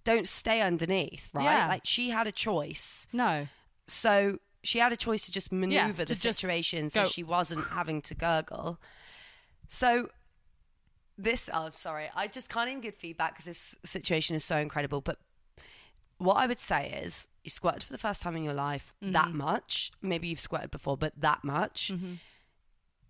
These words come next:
Speaker 1: I think you got uncomfortable, which made the girl maybe a bit uncomfortable. Maybe she might have felt like she'd done something wrong, which is kind of why she got up
Speaker 2: Maybe.
Speaker 1: and left.
Speaker 2: Yeah.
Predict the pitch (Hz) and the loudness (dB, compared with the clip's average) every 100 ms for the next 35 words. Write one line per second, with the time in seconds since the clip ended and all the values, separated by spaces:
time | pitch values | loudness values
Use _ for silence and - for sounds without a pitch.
0 | _ _ - 185 196 202 - 190 233 233 | _ _ 2 2 2 -2 -4 -2 -2 0
1 | 220 - 175 165 170 - - 160 156 - | -2 -2 -4 -2 -4 -6 -6 -6 -4 -4
2 | 151 147 151 156 151 147 147 139 - - | -6 -6 -2 0 0 0 -2 -4 -6 -6
3 | 143 - 151 - 147 143 151 160 - - | -6 -4 -6 -4 -2 0 0 -2 -2 -2
4 | 220 208 - 147 147 160 - 180 160 147 | -2 -2 -2 -4 -4 -2 -2 -2 -4 -4
5 | 151 147 147 147 143 - - 160 151 151 | -4 -4 -2 -4 -4 -6 -4 -4 -2 0
6 | 147 185 160 - - 190 143 143 156 - | 2 0 0 0 0 -2 -2 -2 -4 -10
7 | - - 170 160 156 151 | -16 -10 -4 -2 -2 -4